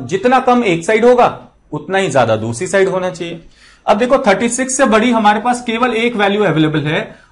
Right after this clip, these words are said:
और वो वैल्यू है थर्टी सेवन, है ना?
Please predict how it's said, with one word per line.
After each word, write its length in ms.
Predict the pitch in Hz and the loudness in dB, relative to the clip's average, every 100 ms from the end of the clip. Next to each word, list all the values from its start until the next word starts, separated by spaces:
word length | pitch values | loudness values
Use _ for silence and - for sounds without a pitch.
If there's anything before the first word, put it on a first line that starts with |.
| - | -4
और 120 | 156 | 0
वो 180 | 156 220 | 2 2
वैल्यू 300 | 190 196 208 | 4 2 0
है 120 | 208 | -2
थर्टी 280 | 165 147 175 | -2 -2 -2
सेवन, 240 | 170 110 85 - _ _ _ _ _ _ _ _ _ _ - | -4 -6 -8 -18 _ _ _ _ _ _ _ _ _ _ -4
है 80 | |
ना? 100 | 147 | -2